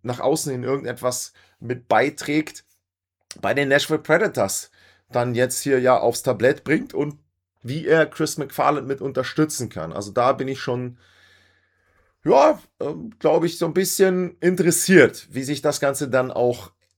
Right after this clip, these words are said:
entwickelt. Jamie Langenbrunner ist übrigens auch noch Special Assistant to the G M.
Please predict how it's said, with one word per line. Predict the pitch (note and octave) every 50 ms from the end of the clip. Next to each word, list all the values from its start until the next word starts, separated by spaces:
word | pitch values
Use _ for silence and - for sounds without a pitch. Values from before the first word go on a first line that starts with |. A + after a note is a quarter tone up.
| _ -
entwickelt. | A#2+ B2 B2+ B2 A#2+ - _ - G#2 F2 G2 D3+ D3 - F#2+ F2 -
Jamie | B2+ C3+ D#3 D#3
Langenbrunner | D3+ D3+ E3+ F#3+ G3 E3 E3+ E3+ E3 E3 E3 D#3
ist | D3 D3+
übrigens | - - A#2+ C3 A#2+ A#2 -
auch | A2+ A#2+ A#2+
noch | G2 -
Special | - - B2 A#2+ A#2+ D3 B2 G2
Assistant | - - - - G#2+ G2+ - - - - G2+ G2 G2 - - -
to | - - A#2 A2 A2
the | G2+ G2+ G2+
G | - - F#2+ G2+
M. | - - F#2 F#2+ F2+ E2 D#2+